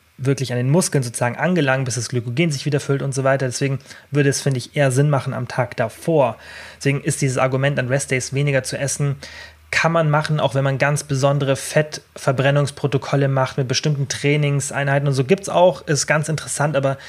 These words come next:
ganz ehrlich, für die meisten Menschen, ähm, finde ich das nicht so sinnvoll. Wenn ihr da irgendwie mal was hören wollt dazu, dann schreibt mir gerne mal eine D M, dann kann ich das auf die Podcast-Folgenliste mit draufnehmen. Aber generell finde ich das einfach ein bisschen zu kompliziert,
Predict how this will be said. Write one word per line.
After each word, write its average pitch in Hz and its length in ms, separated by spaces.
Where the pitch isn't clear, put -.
ganz 143 200
ehrlich, 156 440
für - 160
die 143 80
meisten 143 420
Menschen, 147 640
ähm, 131 380
finde 143 220
ich 131 60
das 127 140
nicht 147 160
so 139 120
sinnvoll. 139 600
Wenn 151 180
ihr 151 60
da 147 120
irgendwie 147 240
mal 131 220
was 131 220
hören 143 180
wollt 131 160
dazu, 131 260
dann 120 200
schreibt 131 220
mir 131 100
gerne 127 200
mal 131 100
eine 127 140
D 117 120
M, 135 140
dann 127 120
kann 123 160
ich 117 60
das 120 120
auf - 160
die 135 100
Podcast-Folgenliste 127 920
mit 120 160
draufnehmen. 120 360
Aber 127 280
generell 143 320
finde 139 160
ich 127 60
das 123 100
einfach 135 180
ein 135 80
bisschen 135 240
zu - 140
kompliziert, 139 1040